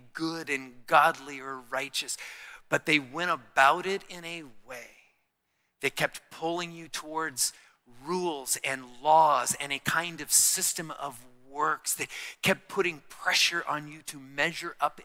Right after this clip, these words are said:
in a way that just became a crushing weight. And where you sought relief actually became a place of harm. And I'm sorry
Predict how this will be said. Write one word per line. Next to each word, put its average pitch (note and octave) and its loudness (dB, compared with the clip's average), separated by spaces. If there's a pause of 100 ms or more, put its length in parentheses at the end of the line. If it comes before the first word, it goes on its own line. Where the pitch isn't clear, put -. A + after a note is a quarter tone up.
in C#3+ -12
a C3 -12 (200)
way C#3 -12 (720)
that C#3 -2
just C#3+ -6
became C#3+ -10
a B2+ -6
crushing D3 -2
weight. B2 -20 (1500)
And C3 -8
where C#3 2
you D3+ -4
sought D3+ 4
relief B2 -8
actually B2 -2
became A#2 -18
a - -20
place A2+ -4
of A2+ -16
harm. A2 -16 (1600)
And E3 -2
I'm D#3+ -2
sorry - -2